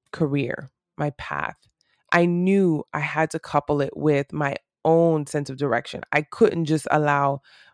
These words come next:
my job to dictate, "Okay, I'm gonna go from job to job." I, on the side, needed to design something that I felt really good about, something that I felt like I was contributing, that I was doing really well in. And that's where starting my businesses,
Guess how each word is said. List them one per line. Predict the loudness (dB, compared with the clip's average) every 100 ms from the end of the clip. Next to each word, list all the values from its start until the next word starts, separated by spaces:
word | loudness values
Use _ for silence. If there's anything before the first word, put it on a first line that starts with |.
| _
my | -2 0 0
job | 0 4 6 6 4 0
to | -10
dictate, | -2 -2 -2 -4 -2 -2
"Okay, | -2 -2
I'm | -2
gonna | -2 -2
go | -2
from | -6 -4
job | -2 -2
to | -4
job." | -4 -4 -8 _ _ _ 0
I, | 0 0 -4 _
on | -2 -2
the | -2
side, | -2 0 2 0 0
needed | -4 -2 -4 -6
to | -6
design | -4 0 0 0 -2
something | -4 -4 -2
that | -2
I | -2
felt | -4 -4
really | -2 -2
good | 2 2
about, | 4 2 0
something | -4 -4
that | -2
I | -4
felt | -2 -4 -2
like | -4 -4 -8 _ _ _ 0
I | 0
was | 0
contributing, | -2 -6 -2 -2 0 0
that | 2
I | 2
was | 0 -2
doing | -4 -2
really | -4 -2
well | 0 0
in. | 0 -2 -6 _ _ -2
And | 0 2
that's | 2 0 0
where | 2 4 2 -2
starting | -2 4 4 4
my | 0
businesses, | 0 -2 -2 -4 -2 0 0 -2 -6